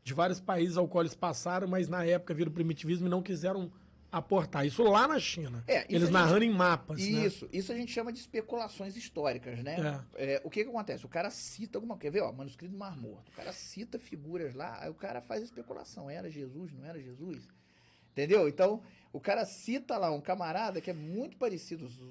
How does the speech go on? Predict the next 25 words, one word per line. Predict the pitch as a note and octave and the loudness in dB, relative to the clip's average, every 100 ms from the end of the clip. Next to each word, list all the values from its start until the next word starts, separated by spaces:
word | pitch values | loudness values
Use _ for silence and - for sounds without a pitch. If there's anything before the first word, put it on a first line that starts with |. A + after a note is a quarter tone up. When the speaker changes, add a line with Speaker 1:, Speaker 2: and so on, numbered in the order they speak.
| B2+ A#2+ - | -20 -20 -18
Speaker 2:
os, | A2+ | -14
acharam, | A#2 - D3 C3+ | -8 -4 -2 -2
né, | C3+ B2+ | -6 -6
em, | A#2+ A#2 G#2+ | -8 -8 -10
na | A#2+ | -12
década | B2 A#2+ B2 | -10 -8 -10
de | A#2+ | -10
quarenta, | - A#2 C#3 D#3+ F3 | -10 -8 -8 -8 -6
os | E3 D3+ C3 | -4 -6 -8
documentos | D#3 D#3+ C#3 D#3 D3+ | -10 -8 -8 -10 -8
lá, | C3 D3+ - _ _ _ _ _ _ _ | -4 -4 -8 _ _ _ _ _ _ _
é, | C3+ C#3 C#3 C3+ | 2 4 4 2
no | C3 D3 | 0 -2
Mar | D3 C3 | -4 -2
Morto, | D3+ A3+ D#3 | -2 -2 -4
né, | D3+ | -4
na, | C#3 B2+ B2 A#2+ | -6 -8 -8 -8
em, | A#2+ - _ | -10 -14 _
em | C3 | -14
Curã, | A#2+ D3+ C3 F#3 - _ _ _ _ _ _ _ _ _ - - - | -4 2 2 2 -6 _ _ _ _ _ _ _ _ _ -20 -16 0
é, | D3 C#3+ C#3+ C3+ C3 A2+ - | 2 4 4 4 2 -2 -6
relatado | C#3+ C#3 - F3 D3 | -6 -6 -2 -2 0
lá | D3 D#3 | -2 -2
dos | C3 | -4
essênios, | C#3+ A#2+ - D3+ G3+ A3 - | -4 -4 -6 -4 -4 -6 -10